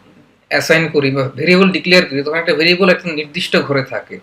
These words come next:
যেমন একটা ভেরিয়েবল আমি যদি বলি এক্স, সে হয়তো এই ঘরে আছে। তারপর যদি ওয়াই বলি, ওয়াই কিন্তু তার পরের ঘরেই থাকতে হবে এমন কোনো কথা নাই, ওয়াই এখানে যে কোনো একটা ঘরে থাকতে পারে,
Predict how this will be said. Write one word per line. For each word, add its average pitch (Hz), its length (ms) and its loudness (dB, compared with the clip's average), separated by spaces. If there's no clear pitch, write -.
যেমন 147 320 0
একটা 143 220 0
ভেরিয়েবল 147 360 2
আমি 147 180 -2
যদি 139 80 -8
বলি 135 220 -6
এক্স, - 440 -8
সে 139 140 0
হয়তো 139 260 -2
এই 139 160 -4
ঘরে 123 280 -4
আছে। 113 320 -12
তারপর 135 260 -2
যদি 139 200 -2
ওয়াই 127 240 4
বলি, 120 240 -6
ওয়াই 127 200 0
কিন্তু 143 220 -6
তার 147 140 0
পরের 151 340 4
ঘরেই 151 220 2
থাকতে 156 260 -4
হবে 143 100 2
এমন 135 160 -2
কোনো 131 200 -8
কথা 123 240 -10
নাই, 120 140 -10
ওয়াই 147 240 4
এখানে 147 240 -2
যে 143 120 -2
কোনো 139 180 -6
একটা 131 200 -4
ঘরে 123 220 -6
থাকতে 117 300 -10
পারে, 117 220 -10